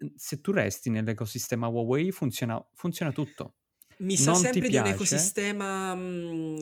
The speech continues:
Speaker 2: fragile, finto.
Speaker 1: Ma fragile perché si sta costruendo ora. Cioè, noi, noi s-, noi dobbiamo valutare Huawei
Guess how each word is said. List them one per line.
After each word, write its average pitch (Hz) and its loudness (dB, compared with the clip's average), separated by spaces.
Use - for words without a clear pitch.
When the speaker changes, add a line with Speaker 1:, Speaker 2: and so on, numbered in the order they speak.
Speaker 2:
fragile, 131 -2
finto. 135 -4
Speaker 1:
Ma 123 -2
fragile 165 -2
perché 143 -2
si 135 -2
sta 120 -6
costruendo 113 -2
ora. 98 0
Cioè, 101 -4
noi, 165 -2
noi 143 -2
s-, - -12
noi 147 -4
dobbiamo 113 0
valutare 113 -2
Huawei 156 -2